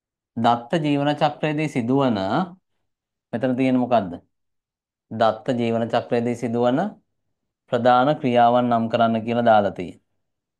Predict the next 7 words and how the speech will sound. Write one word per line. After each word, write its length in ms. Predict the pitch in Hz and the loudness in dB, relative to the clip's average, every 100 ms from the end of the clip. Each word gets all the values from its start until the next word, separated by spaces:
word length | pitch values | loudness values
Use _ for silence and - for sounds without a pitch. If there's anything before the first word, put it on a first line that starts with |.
| _ _ _ _ _ _ _ _ _ _ _ - | _ _ _ _ _ _ _ _ _ _ _ -2
හරි. 180 | 127 160 - _ _ _ _ _ _ _ _ - | -2 -2 -10 _ _ _ _ _ _ _ _ -8
මොකද්ද 240 | 151 185 180 | 0 2 4
වෙන 200 | 165 175 | 4 4
ප්‍රධාන 320 | 151 127 127 | 2 2 2
ක්‍රියාවන් 400 | 123 120 113 110 | 0 2 4 2
ටික 160 | 110 131 | 0 -2
මොකද්ද? 340 | 117 98 82 | -2 -2 -4